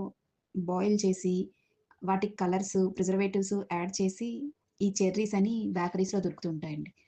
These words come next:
అయితే ఇవి ఎందుకోసం తయారు చేశారంటే వాళ్ళు కేక్ డెకరేషన్ కోసమో, బన్స్ మీదో, స్వీట్స్ డెకరేషన్ కోసమో వాడుతూ ఉంటారు. ఇందులో ఎనభై శాతం షుగర్ కంటెంటే ఉంటుంది. అంటే ఇదొక చాక్లెట్‌తో సమానం. ఇందులో వేసే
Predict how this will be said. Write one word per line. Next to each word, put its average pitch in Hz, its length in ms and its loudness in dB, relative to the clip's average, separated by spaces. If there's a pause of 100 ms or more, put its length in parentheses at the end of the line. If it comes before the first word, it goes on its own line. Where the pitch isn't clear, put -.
(220)
అయితే 240 200 -2
ఇవి 247 140 0
ఎందుకోసం 233 440 2
తయారు 220 260 0
చేశారంటే 208 480 0
వాళ్ళు 196 220 2
కేక్ 196 260 2
డెకరేషన్ 202 460 2
కోసమో, 175 420 -2
బన్స్ 180 360 0
మీదో, 180 360 2
స్వీట్స్ 208 360 -2
డెకరేషన్ 190 400 0
కోసమో 180 340 -2
వాడుతూ 180 360 0
ఉంటారు. 165 360 -4 (920)
ఇందులో 208 240 6
ఎనభై 202 320 4
శాతం 240 380 0
షుగర్ 214 320 2
కంటెంటే 226 460 2
ఉంటుంది. 175 420 0 (680)
అంటే 196 220 2
ఇదొక 208 240 0
చాక్లెట్‌తో 214 560 0
సమానం. 165 420 -2 (520)
ఇందులో 214 200 4
వేసే 214 300 2